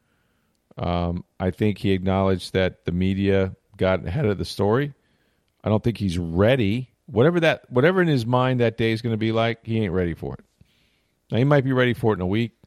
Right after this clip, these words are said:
or a month, uh, but it seems to me if he was freaked out about having this come out during championship week,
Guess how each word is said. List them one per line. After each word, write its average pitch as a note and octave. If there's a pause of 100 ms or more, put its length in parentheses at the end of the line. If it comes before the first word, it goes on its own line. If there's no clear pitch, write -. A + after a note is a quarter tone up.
or E2+
a E2+
month, G#2 (1040)
uh, F2
but G#2
it G2+
seems C#3
to A2+
me A#2
if F#2+
he A#2
was G2+
freaked -
out G2+
about F#2+
having F#2+
this F#2+
come F#2+
out F2+
during E2
championship A2+
week, F2